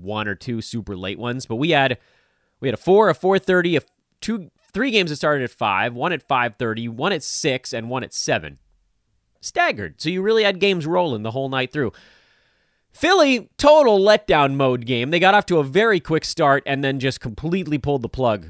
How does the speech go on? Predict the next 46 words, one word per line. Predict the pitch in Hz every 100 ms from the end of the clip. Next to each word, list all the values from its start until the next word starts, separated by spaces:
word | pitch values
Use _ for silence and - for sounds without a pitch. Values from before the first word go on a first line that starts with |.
| -
on | - 113 113
their | 110
effort | 113 110 92 - -
the | 113
rest | 113 -
of | 107
the |
ball | 95 104 104
game. | 104 98 98 -
Orlando | 113 127 139 131
came | 135 110
roaring | 110 131 160 196 180 147 131
back. | 120 107 113 -
Big | - 190 190 165 135
second | - 151 127 117
half | 104 95
comeback. | - 110 107 104 104 - - _ _ _ _ _ _ _ _
Shot | - 170 143 -
thirty | 170 156 143
free | - 143
throws | 131 135 123 123 -
'cause | 131 107
Philly | - 135 123
couldn't | 139 113
be | 110
bothered | 110 110 104
to | 101
move | 110
their | 98 98
feet | - 120
on | 104 95
defense. | 117 110 117 104 101 -
I | 131
mean, | 156
it | 160
was | 156
the | - 143
total, | - 214 208 208
like, | 175 139 - - _ _ _
"Hey, | - 220
we | 190 156
beat | 170 190
the |
Nuggets. | 156 151 135 120 - - - _ _ _ _ _ _ _ _
We | 127 135 127
beat | 170 165